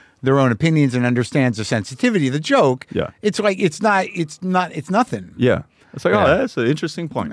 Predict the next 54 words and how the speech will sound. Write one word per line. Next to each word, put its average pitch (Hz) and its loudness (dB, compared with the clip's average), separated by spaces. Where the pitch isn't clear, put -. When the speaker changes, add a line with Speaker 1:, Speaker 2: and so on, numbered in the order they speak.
Speaker 1:
Yeah, 147 4
Speaker 2:
<laughs> - 0
Speaker 1:
yeah, 170 2
exa-, - -2
Speaker 2:
That's 180 2
Speaker 1:
it 202 2
Speaker 2:
what 151 6
it 135 4
Speaker 1:
is. 160 4
Speaker 2:
is. 185 0
Speaker 1:
Is - -
it 214 0
ex-, 165 -4
it's - -4
exactly 170 0
right. 208 4
Speaker 2:
<laughs> - -20
Speaker 1:
So 185 4
before 160 2
we 170 4
wrap 156 0
it 156 -2
up, 143 2
I 131 2
f-, - -8
I 135 -2
forgot 147 -2
to 156 0
ask. 131 0
So 160 2
how, 190 2
how 190 0
is 190 0
it 185 0
with 151 0
the 156 0
Jewish 143 0
in-laws 131 -2
and 104 -6
your 120 0
parents 92 -6
with 101 -2
the 120 0
Speaker 2:
<laughs> 127 0
Speaker 1:
Jews? 123 2
Speaker 2:
Uh, 101 2
my 92 2
Jews 123 4
and 113 4
Hindus 101 4
are 87 4
very 87 2
similar 82 -6
people. - -12